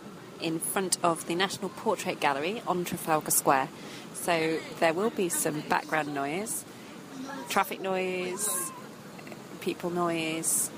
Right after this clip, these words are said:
just general hubbub noise, but it's such a gorgeous, glorious day.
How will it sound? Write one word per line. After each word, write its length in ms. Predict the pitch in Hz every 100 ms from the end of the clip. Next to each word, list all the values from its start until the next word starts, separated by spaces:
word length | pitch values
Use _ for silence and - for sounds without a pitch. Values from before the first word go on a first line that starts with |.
| - - -
just 180 | - -
general 460 | 180 165 160 160 -
hubbub 400 | - 180 160 151 165
noise, 440 | 156 160 - - -
but 160 | 156 -
it's 220 | 170 -
such 240 | - - 185
a 20 |
gorgeous, 580 | - 185 185 180 180 -
glorious 460 | 160 165 156 156
day. 320 | - 143 151